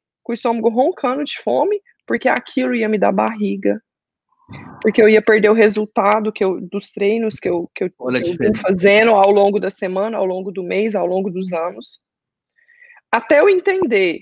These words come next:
Speaker 1: que não é um chopp, um hambúrguer, uma pizza inteira que seja, porque eu, se eu sentar pra comer, eu como uma pizza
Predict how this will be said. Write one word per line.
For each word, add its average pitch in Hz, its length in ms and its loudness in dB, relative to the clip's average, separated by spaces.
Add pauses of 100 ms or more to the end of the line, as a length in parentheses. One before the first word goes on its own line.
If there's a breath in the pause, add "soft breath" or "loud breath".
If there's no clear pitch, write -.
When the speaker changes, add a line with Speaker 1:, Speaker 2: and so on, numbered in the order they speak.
Speaker 1:
que 240 120 -10
não 233 240 -6
é 254 520 -2 (1600)
um 254 80 -4
chopp, 208 720 -2 (100)
um 220 100 -6
hambúrguer, 202 800 -4
uma 240 180 -2
pizza 285 460 -2
inteira 240 420 0
que - 80 -16
seja, 220 280 0
porque - 180 -6
eu, 226 320 2
se - 120 -6
eu 320 80 0
sentar 262 360 -4
pra - 100 -4
comer, 233 260 -4
eu 269 80 -4
como 285 280 -4
uma 453 120 -6
pizza - 480 -20